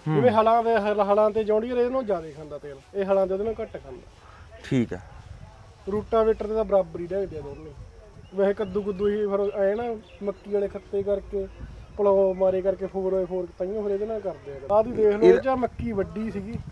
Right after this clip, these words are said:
Speaker 1: ਹਾਂ।
Speaker 2: ਦੋ ਵਾਰੀ ਤਵੀਆਂ ਮਾਰ ਕੇ ਰੂਟਾਵੇਟਰ ਮਾਰਿਆ, ਦਿਖਾਓ ਕੋਈ ਖਰਚਾ ਕੁਛ ਨਹੀਂ ਜੀ।
Speaker 1: ਇਹਦਾ ਇਕੱਲਾ ਖਰਚਾ ਜਿਵੇਂ ਤੇਲ ਦਾ ਨਹੀਂ, ਇਹਦੇ ਯਾਰ ਖਰਚੇ ਹੋਰ ਵੀ, ਜਿਵੇਂ ਟਾਇਰ ਛੋਟਾ ਆ ਗਿਆ ਹਨਾ,
Speaker 2: ਹਾਂਜੀ।
Speaker 1: ਜਦੋਂ ਕੱਲ ਨੂੰ ਟਾਇਰ ਪਾਉਣੇ ਉਹ ਵੀ ਖਰਚੇ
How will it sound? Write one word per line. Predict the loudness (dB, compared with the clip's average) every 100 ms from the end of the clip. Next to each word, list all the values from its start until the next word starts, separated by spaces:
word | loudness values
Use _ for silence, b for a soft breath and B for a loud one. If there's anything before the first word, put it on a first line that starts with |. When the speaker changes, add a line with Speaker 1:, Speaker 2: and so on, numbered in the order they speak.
| 0
Speaker 1:
ਹਾਂ। | 2 2 -2 -8 -10 -4
Speaker 2:
ਦੋ | -2
ਵਾਰੀ | -2 -4
ਤਵੀਆਂ | -6 -4 -2 -2
ਮਾਰ | -4
ਕੇ | -6 -6
ਰੂਟਾਵੇਟਰ | -6 -4 -4 -4 -6
ਮਾਰਿਆ, | -6 -6
ਦਿਖਾਓ | -6 -6 -6
ਕੋਈ | -6 -12
ਖਰਚਾ | -12 -12 -10 -10
ਕੁਛ | -10 -8
ਨਹੀਂ | -10
ਜੀ। | -12 -16 -16 -16 -14 -14 b b b 4
Speaker 1:
ਇਹਦਾ | 8 8
ਇਕੱਲਾ | 8 8 8
ਖਰਚਾ | 8 6 4 4
ਜਿਵੇਂ | 4 4
ਤੇਲ | 8 8 10
ਦਾ | 10 10
ਨਹੀਂ, | 8
ਇਹਦੇ | 4 6
ਯਾਰ | 4
ਖਰਚੇ | 2 0 6 6
ਹੋਰ | 6 4
ਵੀ, | 2
ਜਿਵੇਂ | 2 2
ਟਾਇਰ | 8 8 8
ਛੋਟਾ | 6 8 12 12
ਆ |
ਗਿਆ | 12 10 8
ਹਨਾ, | 4
Speaker 2:
ਹਾਂਜੀ। | 2 -8 -12 -12 -10 0
Speaker 1:
ਜਦੋਂ | 2 6
ਕੱਲ | 6
ਨੂੰ | 6 6
ਟਾਇਰ | 6 4
ਪਾਉਣੇ | 2 2
ਉਹ | 4
ਵੀ | 4
ਖਰਚੇ | 2 0 0